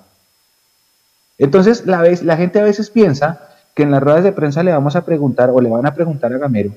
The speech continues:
eh, "Profe, ¿usted siente que el equipo es malo?". Y el profe va a decir, "Sí, yo la verdad siento que al equipo le falta". No lo va a hacer. Sí, podría hacerlo de pronto en Bucaramanga ahorita, qué sé yo. Pero él no lo va a hacer porque él no, él sabe que no va a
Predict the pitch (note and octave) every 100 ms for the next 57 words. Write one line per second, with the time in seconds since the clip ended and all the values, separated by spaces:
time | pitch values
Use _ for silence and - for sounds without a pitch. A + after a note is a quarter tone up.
0 | _ _ _ _ _ - A#2 A#2 A2+ G#2
1 | - - - E3 G#3 F#3 G3 G3 G3+ G3
2 | C#3+ C#3 D#3 F3+ G#3 E3+ C#3 C#3+ C3 D#3
3 | D#3 E3 D#3+ G3 B2 B2 C#3 B2 A2+ C#3+
4 | C3 C#3 D3 B2+ G#2+ - A#2 C3 B2 A#2
5 | - - B2+ C#3+ D#3 D#3+ F#3+ - - -
6 | _ _ _ D#3 D#3 - D#3+ D#3+ F#3 G#3
7 | G#3 A3 A3 A3+ F3+ D#3 F3 F3+ F3+ D3+
8 | B2+ C3+ C3+ D#3+ E3 G2 - B2+ C#3 D3
9 | A2 - - _ _ _ _ _ _ _
10 | _ _ _ B2+ C3+ C#3 E3+ F#3+ G3 G3+
11 | G3+ F#3 - D3 - A#2 A2+ B2 C#3+ C#3
12 | B2+ B2+ G#3+ D3+ C#3+ C#3+ - A#2+ - A#2+
13 | C#3+ E3 F3 F#3 F3+ F3+ E3+ - _